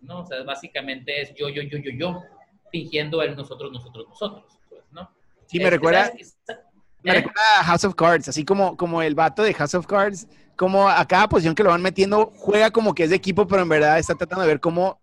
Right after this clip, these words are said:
Speaker 2: cómo le gana el mandado a los demás y va subiendo y va subiendo. Se me figura que esa es la, la mentalidad de muchos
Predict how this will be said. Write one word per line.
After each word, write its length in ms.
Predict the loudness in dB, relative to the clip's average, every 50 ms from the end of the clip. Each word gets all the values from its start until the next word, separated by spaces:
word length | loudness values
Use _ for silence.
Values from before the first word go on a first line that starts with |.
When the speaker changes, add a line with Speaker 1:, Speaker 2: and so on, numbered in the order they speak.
| _ _
Speaker 2:
cómo 280 | _ -6 -4 -2 0 2
le 140 | 2 4 4
gana 180 | 4 2 2
el 80 | 0 0
mandado 320 | 0 0 2 2 4 4
a 40 | 4
los 80 | 4 2
demás 400 | 2 0 0 0 0 0 0 0
y 40 | -2
va 120 | -2 -2
subiendo 340 | -2 0 0 0 0 0 0
y 40 | 2
va 140 | 2 2 2
subiendo. 520 | 0 -2 -2 -2 -2 -2 -2 -4 -4 -6 -6
Se 140 | -10 -10
me 100 | -10 -6
figura 220 | -4 -2 -2 0 -2
que 80 | -2
esa 100 | -6 -2
es 40 | -2
la, 140 | -2 -2 -2 _ _ _ _ _ _ _ _
la 120 | -4 -2
mentalidad 560 | -2 -2 -6 -4 -4 -2 -2 0 0 0 0 -2
de 80 | -4
muchos 1040 | -4 -8 -8 -8 -10 -8 -6 -4 -2 -2 -2 -2 -2 -2 -2 -2 -4 -6 -6 -10 _